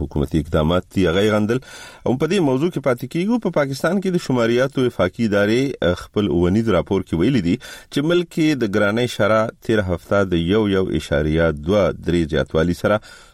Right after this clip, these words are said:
څوارلس اعشاریه یو دېرش ته رسېدلې ده او د بجلۍ نه علاوه بنیادي د خوراک څښاک یو شمېر توکو نرخونه زیات شوي دي. دا په داسې حال کې ده چې حکومت مخالف ګوندونو وار له مخه په ملک کې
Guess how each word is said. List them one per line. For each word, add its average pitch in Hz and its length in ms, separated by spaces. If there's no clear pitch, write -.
څوارلس 147 600
اعشاریه 78 480
یو 92 260
دېرش 71 340
ته - 100
رسېدلې 73 520
ده 82 60
او 110 100
د 113 140
بجلۍ 135 320
نه 143 60
علاوه 127 300
بنیادي 107 560
د 101 100
خوراک 95 380
څښاک - 440
یو 85 160
شمېر 80 280
توکو 80 260
نرخونه 76 360
زیات 69 260
شوي 69 240
دي. 87 140
دا 120 100
په 123 80
داسې 135 180
حال 143 200
کې 143 140
ده 147 160
چې 202 180
حکومت 147 360
مخالف 120 460
ګوندونو 110 360
وار 101 160
له 98 120
مخه 101 240
په 80 100
ملک 85 300
کې 90 80